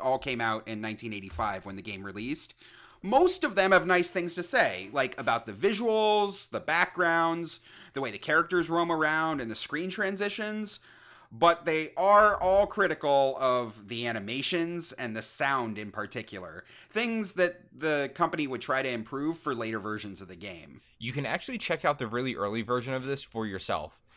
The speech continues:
Speaker 2: So the original Z X Spectrum version is available on the Apple Store for two bucks to play on I O S.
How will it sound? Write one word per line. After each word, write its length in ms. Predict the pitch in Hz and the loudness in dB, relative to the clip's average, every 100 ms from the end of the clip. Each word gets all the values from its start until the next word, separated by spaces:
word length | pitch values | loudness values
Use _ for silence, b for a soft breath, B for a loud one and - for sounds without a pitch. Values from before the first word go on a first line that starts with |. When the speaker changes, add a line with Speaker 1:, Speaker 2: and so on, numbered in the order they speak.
| b b | b b
Speaker 2:
So 180 | 143 | -4
the 120 | 123 117 | -2 0
original 440 | 135 143 185 160 | -2 -2 -2 -2
Z 240 | 110 127 | -2 0
X 240 | 113 - - | 0 -2 -6
Spectrum 520 | - - 107 - 139 | -6 -2 -2 -2 -4
version 400 | 143 151 156 165 | -2 -4 -4 -8
is 200 | 120 110 | -8 -4
available 320 | 113 131 139 | 0 2 2
on 80 | 131 | -2
the 120 | 113 | -2
Apple 280 | 92 110 139 | -4 -4 -6
Store 340 | - 180 214 - _ _ | -6 -4 -4 -8 _ _
for 160 | 123 | -4
two 320 | - - 160 151 | -4 -4 -6 2
bucks 300 | 143 135 - | 2 2 0
to 80 | |
play 180 | - 131 | -4 -2
on 160 | 107 104 | 0 0
I 140 | 95 | 0
O 140 | 92 78 | 0 -2
S. 360 | 78 - - | -8 -8 -10